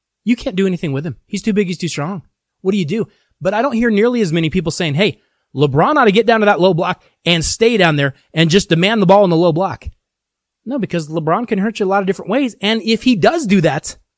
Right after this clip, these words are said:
it's going to eventually wear him out. He's not gonna be good anywhere else.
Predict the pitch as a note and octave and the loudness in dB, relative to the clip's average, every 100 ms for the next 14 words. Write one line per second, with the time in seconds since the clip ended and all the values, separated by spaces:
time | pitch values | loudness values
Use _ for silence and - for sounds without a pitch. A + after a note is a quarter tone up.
0 | _ _ _ - G#3+ C#3+ C3 C4+ C4+ G#3+ | _ _ _ -4 -4 -2 2 2 2 2
1 | G3+ F3+ A#3+ G#3 F3 D3 G#3 F#3+ E3+ F3+ | 2 4 0 0 0 0 2 2 2 2
2 | F#3+ D3+ E3+ G3+ F3+ D3+ F#3 F#3 E3 C#3+ | 0 -2 -4 -2 -2 2 0 2 -2 -2
3 | C#3+ F3 - | -2 -6 -10